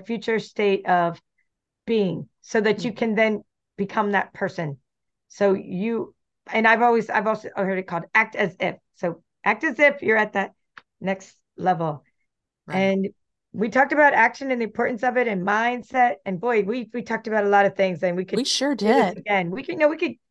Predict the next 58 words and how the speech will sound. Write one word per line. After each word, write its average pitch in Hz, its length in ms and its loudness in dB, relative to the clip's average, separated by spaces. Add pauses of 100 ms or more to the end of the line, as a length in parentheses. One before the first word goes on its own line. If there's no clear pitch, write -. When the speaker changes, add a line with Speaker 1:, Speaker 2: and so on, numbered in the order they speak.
(180)
Speaker 1:
we 254 80 -6
could 269 100 -2
do 349 100 2
this 311 140 -4
again 269 400 2
and 208 280 0
Speaker 2:
We 214 80 2
could 294 160 -8
go 220 140 2
on 202 200 4
Speaker 1:
again 202 40 -10
Speaker 2:
forever. 240 420 2
Speaker 1:
and 285 80 2
again. 262 320 2
We 226 80 -2
could 233 180 -6
go 233 80 -2
on 226 160 -2
and 220 100 -4
on. 196 140 2 (440)
So 254 260 4
do - 140 -12
you 262 80 4
have 285 80 4
any 294 180 4
questions 285 480 0
I 262 80 2
could 254 180 -4
ask 247 340 2
my 226 180 -8
next, 220 260 -10
or 226 160 -2
just 254 180 -8
a 233 140 2
question 240 320 -2
I 220 80 0
could 220 140 -2
ask 214 200 0
my 208 200 -2
next 196 420 -4 (240)
guest - 440 0 (1200)
on 185 180 -2
this 190 140 -4
podcast? 175 480 -4
And 196 80 -4
if 175 80 -6
you 277 80 -4
don't 277 180 2
think 262 140 2
of 262 60 4
it 254 60 4
now, 220 160 2
you 196 120 0
can 196 140 -6
always 185 240 -2
let - 140 -6
me 180 80 -4
know. 165 280 -2